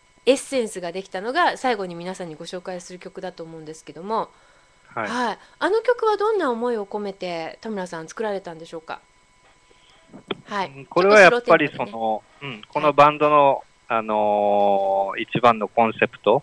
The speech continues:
Speaker 1: はい。
Speaker 2: っていうか伝えたいことでもある、まあ、夢、夢を叶えようというか、
Speaker 1: は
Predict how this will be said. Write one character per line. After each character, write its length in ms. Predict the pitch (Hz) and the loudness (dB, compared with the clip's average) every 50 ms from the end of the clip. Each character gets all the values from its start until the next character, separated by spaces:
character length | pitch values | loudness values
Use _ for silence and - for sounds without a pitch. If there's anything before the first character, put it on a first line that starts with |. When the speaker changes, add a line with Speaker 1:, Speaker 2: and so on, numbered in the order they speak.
| _ _ | _ _
Speaker 1:
は 160 | - - 104 | -18 -16 -14
い。 40 | 95 | -10
Speaker 2:
っ 20 | |
て 60 | - 107 | -6 0
い 0 | |
う 20 | |
か 80 | - 101 | 0 0
伝 240 | - - - 117 113 | 2 4 6 8 8
え 60 | 113 | 8
た 120 | - 107 | 8 6
い 60 | 98 98 | 6 6
こ 120 | - 110 | 4 2
と 120 | - 107 | 2 2
で 140 | 98 98 95 | 4 2 2
も 160 | 95 92 92 | 2 2 2
あ 40 | 98 | 2
る、 240 | 101 113 110 104 - _ _ _ _ _ _ _ _ _ | 2 2 0 -2 -4 _ _ _ _ _ _ _ _ _
ま 100 | - 151 | 4 4
あ、 40 | 131 | 6
夢、 340 | 127 131 131 131 123 123 - | 6 4 4 4 4 2 2
夢 260 | - 131 127 127 117 | -2 -2 2 2 4
を 60 | 104 95 | 2 2
叶 320 | - - 98 98 98 98 | 0 -4 -4 -2 -2 -4
え 200 | 98 95 90 - _ _ _ - | -4 -4 -6 -10 _ _ _ -8
よ 220 | 98 98 - 196 | -8 -8 -8 -8
う 20 | - | -10
と 120 | - 85 | -14 -14
い 80 | 85 87 | -12 -14
う 80 | 87 | -14
か、 160 | _ - - 117 | _ 2 4 6
Speaker 1:
は 200 | 110 98 98 | 6 6 2